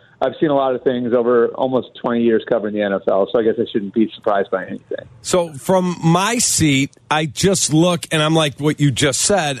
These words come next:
Speaker 2: I'm nodding my head, yes. The longer this goes where we don't hear from Poles, we don't hear from Warren, it's like they've been working the phones, they're l-, getting their ducks in a row, and then they're gonna roll out their master plan. They're not gonna tell you,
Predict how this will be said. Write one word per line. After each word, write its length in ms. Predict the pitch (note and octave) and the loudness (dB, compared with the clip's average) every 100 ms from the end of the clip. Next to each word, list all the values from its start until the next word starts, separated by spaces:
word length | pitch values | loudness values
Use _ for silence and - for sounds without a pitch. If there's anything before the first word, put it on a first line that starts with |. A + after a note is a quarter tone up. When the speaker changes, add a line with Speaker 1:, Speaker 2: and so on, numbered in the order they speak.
| - | -12
Speaker 2:
I'm 260 | - A2+ - | -8 -6 0
nodding 380 | C#3+ C#3+ C3+ C3 | 2 2 0 2
my 140 | A2+ | 2
head, 400 | A2+ E3+ E3 B2 | 2 0 -2 -4
yes. 440 | B2+ F#3+ C#3+ B2+ - _ _ - | -2 -2 -2 -6 -8 _ _ -2
The 140 | C#3 | 0
longer 640 | B2+ C3 F3 G3 B3 B3 | 2 2 2 2 0 0
this 420 | B3 D#3+ F#3+ F#3 - | 0 2 2 0 -2
goes 540 | A2+ E3 D3+ C3+ A2 | -2 0 0 -2 -2
where 140 | B2 | 0
we 120 | C3+ B2+ | 2 2
don't 320 | G#2+ D3+ D#3 | 2 0 0
hear 200 | D3+ D3+ | 0 0
from 220 | - C#3 | 0 -4
Poles, 460 | - C#3 B2+ B2+ - | 0 2 2 0 -2
we 100 | A#2+ | -4
don't 380 | - D3 D#3 B2+ | 0 0 2 0
hear 240 | C#3+ C#3+ | 2 2
from 320 | C3 C3+ B2 | 2 2 4
Warren, 540 | C#3 F3 D#3+ C3+ B2 A2+ - - - | 4 4 2 2 -2 -6 -14 -8 -2
it's 260 | D#3 - | 0 2
like 300 | D#3+ D3+ C#3+ - _ _ _ _ _ | 0 0 -2 -10 _ _ _ _ _
they've 300 | - F2 D3 | -4 0 0
been 160 | D#3 D#3 | 2 2
working 300 | D3 C3+ C#3 | 2 2 0
the 80 | B2+ | 0
phones, 540 | - C#3+ C3+ B2+ A#2 | 2 0 2 0 -2
they're 280 | C3 B2+ B2 | 0 0 0
l-, 120 | B2+ B2+ | -2 -2
getting 580 | A2+ A2+ B2 D#3 D#3+ D#3 | -2 -2 0 0 -2 -2
their 140 | C#3+ | -2
ducks 500 | A2 - D#3 - - | -2 -2 -4 -4 0
in 80 | C3 | 2
a 80 | A#2+ | 4
row, 320 | A#2+ A#2 A#2 | 4 2 0
and 220 | B2+ A#2+ | 0 0
then 180 | D3+ D3+ | 0 -2
they're 100 | C#3+ | -2
gonna 220 | C3 C3 | 0 0
roll 320 | A#2+ C3 B2+ | 2 2 2
out 260 | B2 B2 - _ _ | 0 -2 -4 _ _
their 220 | G#2+ C#3 B2+ | -2 0 2
master 540 | B2 C3 A#2+ - A#2 | 2 2 0 -2 -2
plan. 420 | - - F3+ B2+ | -2 0 0 2
They're 120 | B2+ C#3 | 0 0
not 200 | D3+ - | -2 -2
gonna 140 | B2+ | -4
tell 260 | A#2 D#3+ D3 | -2 -2 -2
you, 160 | A#2+ | -4